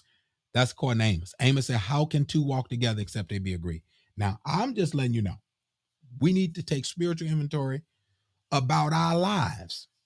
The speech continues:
I'm saying even as believers, as apostolics, oh Lord, huh? Because we can have the baptism right,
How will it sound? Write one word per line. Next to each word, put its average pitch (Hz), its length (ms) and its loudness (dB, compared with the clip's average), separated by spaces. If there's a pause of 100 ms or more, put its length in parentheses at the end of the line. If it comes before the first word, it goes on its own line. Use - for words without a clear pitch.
I'm 170 180 0
saying 156 300 2
even 175 260 2
as 165 180 0
believers, 165 520 0
as 151 160 -2
apostolics, 147 1120 -2
oh 135 320 -2
Lord, 113 480 -2
huh? 202 240 6 (640)
Because 113 300 2
we 139 160 6
can 165 120 6
have 180 220 6
the 185 80 2
baptism 175 720 0
right, 156 340 0